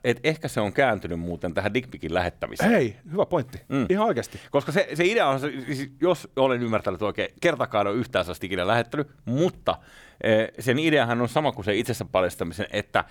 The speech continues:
Speaker 2: Joo,
Speaker 1: sä
Speaker 2: joo.
Speaker 1: saat tyydytystä siitä, että toinen saa joku sellaisen reaktion toisen päästä, hyi helvetti.
Speaker 2: Hei, mä en edes tullut ajatelleeksi,
Speaker 1: Mm.
Speaker 2: mut sehän on, siis sehän on just näin.
Speaker 1: On.
Speaker 2: Jolla me tiedetään, että kuten sarjakakkaajat keskuudessa, me
Speaker 1: Joo.
Speaker 2: itsensä paljastaa, että ei ole mennyt mihinkään, ne ovat vaan siirtyneet digitaaliseen ympäristöön.
Speaker 1: Niin, mitäs
Speaker 2: Koska
Speaker 1: tää siirretään
Speaker 2: teknologia
Speaker 1: digiksi?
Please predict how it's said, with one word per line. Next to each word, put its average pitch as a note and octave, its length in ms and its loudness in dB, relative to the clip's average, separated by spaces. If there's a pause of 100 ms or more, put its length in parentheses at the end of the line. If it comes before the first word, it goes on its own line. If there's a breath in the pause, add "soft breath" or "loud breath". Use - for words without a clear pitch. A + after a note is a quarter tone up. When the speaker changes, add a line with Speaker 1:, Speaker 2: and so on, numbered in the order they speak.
(320 loud breath)
Speaker 2:
Joo, F4 120 -4
Speaker 1:
sä D4+ 60 0
Speaker 2:
joo. D#3+ 160 4
Speaker 1:
saat C3 280 0
tyydytystä B2 400 -2
siitä, B2 280 2
että - 120 0
toinen C3 280 2
saa F#2+ 180 2
joku F#2 140 -2
sellaisen G#2 260 -2
reaktion G#2 420 0
toisen F#2+ 200 0
päästä, - 260 -4
hyi A#2 180 4
helvetti. A2 340 0
Speaker 2:
Hei, F#3+ 180 4
mä G#3+ 100 0
en B3+ 40 0
edes A#3 100 -2
tullut G#3 200 2
ajatelleeksi, D#3+ 340 0
Speaker 1:
Mm. E3+ 40 -6
Speaker 2:
mut D3+ 100 -10
sehän F#3+ 220 0
on, G3 200 0 (460)
siis F3 200 -2
sehän G3 180 2
on G3 100 0
just - 260 0
näin. F#2+ 140 -2 (280 loud breath)
Speaker 1:
On. F3 120 2 (140 loud breath)
Speaker 2:
Jolla G3 260 4
me F#3+ 80 0
tiedetään, F#3+ 460 0
että C#3 180 -4
kuten F3 280 0
sarjakakkaajat B2 920 0
keskuudessa, G2 640 -2
me D#3+ 100 2
Speaker 1:
Joo. - 100 4
Speaker 2:
itsensä G#3 260 0
paljastaa, E3 380 0
että D3+ 160 0
ei E3+ 40 4
ole E3+ 80 0
mennyt F#3+ 240 2
mihinkään, F#3 540 2
ne G#2+ 60 -4
ovat A#2+ 220 0
vaan E3 240 2
siirtyneet C#3+ 540 0
digitaaliseen C#3 500 2
ympäristöön. A#2+ 580 -2
Speaker 1:
Niin, D3 220 -2
mitäs G3 240 -2
Speaker 2:
Koska - 140 2
Speaker 1:
tää E3 180 4
siirretään A2+ 460 0
Speaker 2:
teknologia E3 480 2
Speaker 1:
digiksi? D#3+ 180 -2